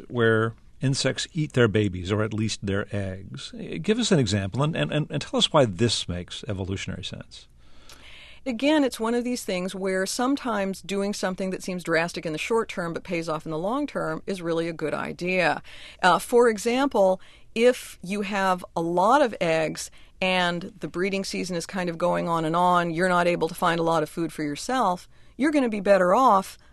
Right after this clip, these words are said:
Speaker 2: by eating some of those eggs, consuming them, and so, of course, <clears throat> they'll never survive, but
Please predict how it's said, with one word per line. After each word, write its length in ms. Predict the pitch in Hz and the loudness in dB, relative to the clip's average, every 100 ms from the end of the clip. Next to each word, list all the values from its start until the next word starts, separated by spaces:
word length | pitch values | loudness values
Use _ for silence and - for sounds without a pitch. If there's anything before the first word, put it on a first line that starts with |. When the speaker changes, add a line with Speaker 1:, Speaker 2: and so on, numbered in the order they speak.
| - | -2
Speaker 2:
by 400 | - 190 185 180 - - - | 4 6 6 4 0 -12 2
eating 280 | 240 311 285 | 4 6 4
some 220 | - 190 | 2 0
of 80 | 175 | 2
those 300 | 170 160 - | 2 0 -2
eggs, 440 | 165 147 156 170 - - - - - - - - | -2 0 0 -4 -10 -16 -20 -20 -20 -20 -20 -4
consuming 520 | 196 196 277 262 247 | 0 6 8 8 8
them, 120 | 220 | 4
and 80 | 208 | 4
so, 140 | 226 | 4
of 40 | 202 | 6
course, 300 | 240 226 - | 8 6 4
<clears throat> 40 | - | 2
they'll 380 | - 214 190 | 6 8 8
never 240 | 185 175 165 | 8 4 2
survive, 640 | - 160 240 254 185 175 - - - | 0 2 4 6 4 0 -6 -20 -16
but 380 | 180 208 202 - | 4 8 8 4